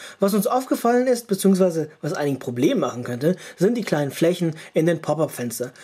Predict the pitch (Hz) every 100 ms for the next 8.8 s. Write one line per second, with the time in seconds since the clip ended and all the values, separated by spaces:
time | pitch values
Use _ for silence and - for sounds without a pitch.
0 | - 220 233 240 - 262 - 165 147 127
1 | 123 117 101 - - - 180 147 185 196
2 | 190 175 - - 170 196 190 147 - 170
3 | 190 175 165 - - 233 247 233 196 -
4 | 196 196 185 - - - 151 156 165 156
5 | 170 160 143 151 156 - 123 113 - -
6 | - - 202 180 170 156 143 135 151 147
7 | 135 127 120 - 196 - 233 226 - 160
8 | 151 147 262 202 180 151 160